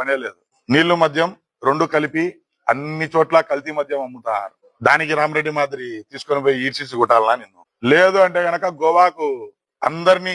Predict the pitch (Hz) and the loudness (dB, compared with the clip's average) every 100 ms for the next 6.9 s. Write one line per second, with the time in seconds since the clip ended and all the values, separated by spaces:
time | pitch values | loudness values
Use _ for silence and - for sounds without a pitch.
0 | 165 _ _ _ 117 147 170 180 175 156 | -10 _ _ _ 0 2 2 -4 -8 -10
1 | 151 160 160 143 139 147 143 _ 143 143 | -8 -6 -4 -4 -4 -4 -8 _ -2 0
2 | 160 170 156 160 160 165 156 160 175 160 | 0 0 4 4 6 4 0 -2 -4 -4
3 | 151 147 143 143 139 135 131 127 120 113 | -8 -10 -6 -6 -8 -12 -10 -4 -4 -4
4 | - _ - 131 135 139 151 160 160 156 | -10 _ -4 -2 0 0 2 0 0 0
5 | 151 151 143 143 139 143 156 120 113 107 | 0 0 0 0 -2 -4 -6 -6 -10 -10
6 | _ _ - 123 160 160 165 151 151 | _ _ -2 0 2 0 -2 0 -2